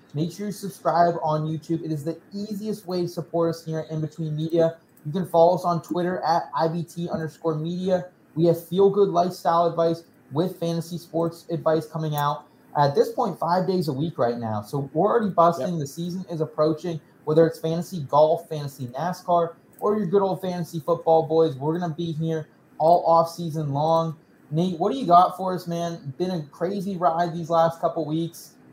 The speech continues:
Speaker 1: and I, I think now things are gonna start slowing down, but we never know.
Speaker 2: Uh, d-, things will never slow down, ever. We've got, we've got O T As getting ready to fire up. We've got so many things going on in football. Plus, like, normal life is just crazy. So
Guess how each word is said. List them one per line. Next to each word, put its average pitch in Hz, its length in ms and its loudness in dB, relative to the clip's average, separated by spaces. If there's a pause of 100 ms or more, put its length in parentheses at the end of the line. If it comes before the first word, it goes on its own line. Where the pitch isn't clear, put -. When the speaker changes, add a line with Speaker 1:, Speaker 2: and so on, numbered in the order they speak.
Speaker 1:
and 151 240 2
I, 151 440 4
I - 20 0
think 254 200 -4
now 214 280 0
things 202 260 -4
are 190 60 -4
gonna 185 160 -6
start 180 260 -4
slowing 170 340 -2
down, 165 340 0 (200)
but 135 120 0
we 180 160 2
never 160 280 4
know. 110 300 -2 (1120)
Speaker 2:
Uh, 175 320 8
d-, 127 240 -6
things 190 360 2
will 165 120 -2
never 147 380 2
slow 117 300 0
down, 104 400 -4 (1160)
ever. 143 320 4
We've 156 160 0
got, 165 320 2
we've 156 140 -2
got 143 240 0
O 175 120 4
T 175 360 4
As 180 100 4
getting 175 200 0
ready 175 180 2
to 160 60 -2
fire 160 400 4
up. 156 240 4
We've 143 200 0
got 127 500 -2 (520)
so - 340 6
many 196 260 8
things 170 300 0
going 156 280 2
on 147 160 -2
in 127 120 -4
football. 156 500 2
Plus, - 460 0
like, 196 200 -2
normal 214 340 6
life 202 300 4
is 127 140 -8
just - 240 -4
crazy. 123 520 0
So 135 340 -2